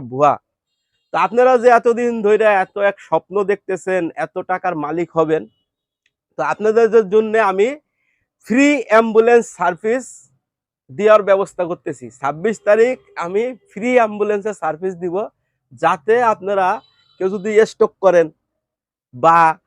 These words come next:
আহ, দাঁত লাগা, ডাটকি লাগা, লাগা পড়ে থাকেন, আপনাদের যাতে চিকিৎসাটা সুন্দরভাবে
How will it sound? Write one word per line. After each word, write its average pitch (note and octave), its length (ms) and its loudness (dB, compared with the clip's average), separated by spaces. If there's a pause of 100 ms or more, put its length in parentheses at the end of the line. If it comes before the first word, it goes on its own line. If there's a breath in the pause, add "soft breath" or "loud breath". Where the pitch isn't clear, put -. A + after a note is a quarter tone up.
(680)
আহ, C3 440 -4 (600)
দাঁত F3 240 0 (100)
লাগা, G#3 200 2 (140)
ডাটকি D#3 280 -8
লাগা, G#3+ 200 2
লাগা F3+ 200 2 (360)
পড়ে A3 200 6 (100)
থাকেন, D#3+ 240 2 (1900)
আপনাদের G3+ 420 0
যাতে G#3 160 -2 (120)
চিকিৎসাটা A3 640 0 (720)
সুন্দরভাবে A3 580 0